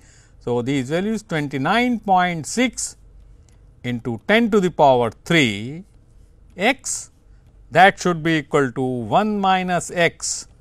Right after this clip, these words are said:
into ten to the power three minus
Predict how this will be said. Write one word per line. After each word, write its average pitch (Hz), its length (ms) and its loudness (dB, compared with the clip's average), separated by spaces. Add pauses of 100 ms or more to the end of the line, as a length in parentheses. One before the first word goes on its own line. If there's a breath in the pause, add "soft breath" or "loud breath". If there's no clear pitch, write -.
(1200)
into 117 560 -8
ten 208 240 0
to 214 100 0
the 196 100 0
power 139 480 6 (840)
three 143 640 0 (2000)
minus 185 760 -4